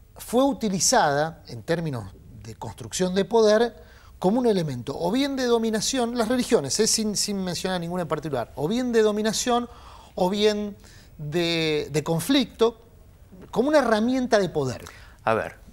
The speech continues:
Speaker 2: partamos desde dos lugares. Eh,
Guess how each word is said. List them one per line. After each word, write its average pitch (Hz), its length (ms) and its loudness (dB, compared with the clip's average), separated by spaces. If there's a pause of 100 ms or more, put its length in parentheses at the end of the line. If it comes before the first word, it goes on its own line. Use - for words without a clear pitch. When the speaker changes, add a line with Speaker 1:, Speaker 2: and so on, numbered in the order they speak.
(320)
Speaker 2:
partamos 120 500 -2
desde 95 220 -8
dos 101 180 -6
lugares. 87 680 -14 (220)
Eh, 95 580 -12